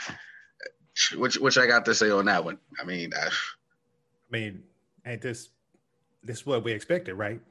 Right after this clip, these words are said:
Speaker 2: We kinda, we kinda shocked by what we expected to happen anyway.
Speaker 1: <laughs>
Speaker 2: And I'm, I'm pretty sure, you know, they were gonna figure it out because, you know, they, K D and, and Harden played together before,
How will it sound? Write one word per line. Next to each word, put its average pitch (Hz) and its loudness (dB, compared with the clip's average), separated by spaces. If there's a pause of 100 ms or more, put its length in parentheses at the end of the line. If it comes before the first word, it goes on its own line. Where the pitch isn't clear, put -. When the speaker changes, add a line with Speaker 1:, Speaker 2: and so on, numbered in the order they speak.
(220)
Speaker 2:
We 110 -10
kinda, 117 -2
we 135 0
kinda 131 2
shocked 139 2
by 110 0 (840)
what 139 4
we 135 4
expected 127 2
to 120 0
happen 131 4
anyway. 110 0 (180)
Speaker 1:
<laughs> - -8
Speaker 2:
And 113 6
I'm, 110 2 (840)
I'm 135 0
pretty 185 6
sure, 165 4 (320)
you 139 -2
know, 107 0 (960)
they 127 -2
were 120 -2
gonna 123 0
figure 127 2
it 123 2
out 131 2
because, 110 -2
you 120 -2
know, 104 0
they, 113 -2 (460)
K 180 6
D 170 10
and, 139 2
and 135 0
Harden 143 4
played 107 0
together 98 -2
before, 98 -6